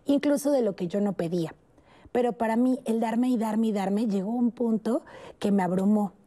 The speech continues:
porque al tiempo que me apoyaba quería controlar mi vida y la forma en que conducía mi relación de pareja. Y le fallé en algunas ocasiones porque no pude corresponder a sus invitaciones y se enojó mucho.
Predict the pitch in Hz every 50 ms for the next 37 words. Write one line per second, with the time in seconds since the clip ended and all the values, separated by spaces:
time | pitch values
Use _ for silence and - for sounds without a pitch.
0 | _ _ _ 233 220 214 - 220 214 - - 247 240 202 285 220 - 254 247 247
1 | 233 - - 269 254 277 240 208 214 214 - 226 208 208 196 - 233 233 226 233
2 | 208 208 196 190 214 226 226 214 226 202 196 196 254 240 220 214 214 185 - -
3 | 202 202 220 226 202 - 196 - 202 190 185 180 160 - - 202 208 220 214 196
4 | 190 185 180 165 - - 202 196 202 196 180 - 180 175 175 165 - - - -
5 | - - - - - - - - - - - - - 277 269 254 240 - - 262
6 | 262 254 262 262 285 311 277 285 262 262 262 - - 233 - 226 214 - - 240
7 | 196 202 226 - - 254 247 - 233 240 240 226 - - 269 262 262 - - 208
8 | 202 202 - - - 202 190 202 196 196 208 190 214 196 - 214 214 202 185 -
9 | 226 202 - - 247 202 185 190 202 - - - 185 - 208 202 190 185 180 -
10 | - 208 196 190 180 180 - -